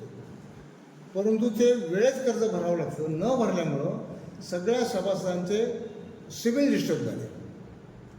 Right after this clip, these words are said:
त्यांना दोन वर्ष कर्ज प्रकरण करायला अडचणी आल्या. म्हणून आमच्या ह्या संचालक मंडळाने ते सगळं कर्ज व्याजासहित भरलं आणि पुन्हा बेसल डोस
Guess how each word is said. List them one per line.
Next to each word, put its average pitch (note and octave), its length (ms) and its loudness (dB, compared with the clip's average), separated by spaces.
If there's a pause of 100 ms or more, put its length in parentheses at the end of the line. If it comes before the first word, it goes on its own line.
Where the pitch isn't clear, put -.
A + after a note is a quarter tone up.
(140)
त्यांना A3+ 220 2
दोन A#3+ 360 4
वर्ष A#3+ 200 2
कर्ज G#3+ 360 2
प्रकरण F#3 440 -2
करायला F3 200 -2
अडचणी D3 320 -2
आल्या. A#2+ 280 -4 (680)
म्हणून A#3 260 2
आमच्या F#3+ 340 2
ह्या A3+ 140 4
संचालक A3 460 2
मंडळाने A3 380 2
ते A3 40 2
सगळं A3 380 2
कर्ज A3+ 240 2
व्याजासहित F3+ 500 0
भरलं C#3+ 300 0 (1300)
आणि G#3 180 4
पुन्हा A3 380 2
बेसल A#3 460 4
डोस D3 220 -2